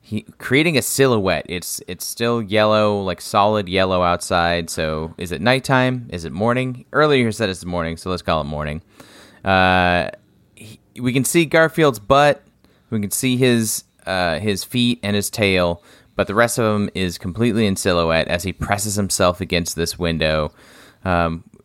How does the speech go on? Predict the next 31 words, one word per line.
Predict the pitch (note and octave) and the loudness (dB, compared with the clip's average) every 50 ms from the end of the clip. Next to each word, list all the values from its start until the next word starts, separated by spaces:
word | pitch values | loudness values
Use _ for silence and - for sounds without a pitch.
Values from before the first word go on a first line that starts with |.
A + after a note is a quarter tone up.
| _ - | _ -12
again, | - G2+ F#2 - B2 B2 A#2+ A#2+ | -12 -8 -2 2 4 4 4 4
using | A#2+ A2+ A2+ G#2+ G#2 A2+ G#2+ G2+ | 4 4 4 4 2 2 2 2
this, | F#2+ F#2+ F#2+ - - | 2 0 0 0 0
like, | G2 F2+ F2+ - | 0 0 0 0
negative | G2 G2 G2 F#2 G2 F#2+ F2 | 0 0 0 0 0 -2 -2
and | F2 F2+ | -4 -4
positive | - F#2 F2+ F2+ F2+ F2 E2+ E2+ E2 | -2 0 0 0 0 -2 -6 -10 -12
space | - - - G2 F#2 F2+ F2 F2 E2+ - | -12 -8 -4 -2 0 0 0 -2 -4 -6
here. | - - F2+ F2 E2+ E2 E2 E2 E2 | -8 -6 -4 -2 -2 0 -2 -2 -4
We've | D#2+ F2 D#2+ D2+ | -4 -8 -6 -2
got | F#2 E2+ D#2 D2 - _ - - | 0 0 0 0 -2 _ -6 0
lots | F#2 G2 G2+ G2 - | 2 2 2 0 -2
of | F#2+ F2+ | -8 -8
shadows | - - G2 E2+ F2 E2+ F2 E2+ E2+ E2+ E2+ E2 D#2+ | -4 0 2 2 2 2 2 0 0 0 -2 -4 -6
and | D#2+ D2+ D2+ D2 | -6 -8 -8 -8
sharp, | - - - - - A2+ G#2 G2 F#2+ - - - _ - | -8 -8 -6 0 2 4 4 2 2 -2 -10 -20 _ -12
sharp | - - - A2+ G#2 G2+ - - | -4 0 2 2 2 2 0 -2
angles. | F#2+ F#2+ F#2+ F#2+ F#2 F2 F#2+ F2+ F2+ F2+ E2 - | 0 0 2 0 0 0 0 0 -2 -2 -6 -8
It's | - - - | -14 -14 -10
very | - F#2+ F#2 F2 F2 E2+ | -6 -4 -4 -4 -4 -6
spooky. | - - F#2+ F2+ F2 - F2 F2 E2+ E2 - _ _ _ _ _ - - _ _ _ _ _ | -8 -8 -6 -6 -6 -6 -6 -6 -6 -6 -8 _ _ _ _ _ -20 -20 _ _ _ _ _
And, | - F#2 F2+ F2 F2 F2 E2+ E2+ E2 D#2+ - - | -8 -6 -4 -4 -4 -4 -6 -6 -6 -8 -8 -6
um, | F2 F2+ F2 E2+ E2 E2 D#2+ D#2 D#2 - _ _ _ _ _ _ _ - | -4 -2 -2 -2 -2 -4 -4 -8 -10 -14 _ _ _ _ _ _ _ 2
Garfield's | B2+ B2+ - A#2+ A#2+ A2 - - | 2 2 4 2 0 0 0 0
thinking, | A#2+ A2+ F#2+ G#2 F#2+ F#2 E2+ E2+ - _ _ _ _ _ _ _ _ _ _ _ _ | -2 0 0 0 -2 -4 -4 -10 -16 _ _ _ _ _ _ _ _ _ _ _ _
"John | - G#2 B2 B2+ C#3 D3+ D3+ | -4 0 2 4 4 4 2
must | D#3 D#3 D3+ - - A2+ G#2 | 2 0 0 0 -2 -4 -2
be | C3 B2+ B2 | 0 2 2
at | A#2 - | 0 0
the | - G#2+ | -4 -6
grocery," | F2+ G#2 G#2 A2 A2+ A2+ - - - E2+ D#2 C#2 A#1 - - | -4 0 0 2 0 0 -2 -4 -6 -6 -6 -8 -10 -14 -20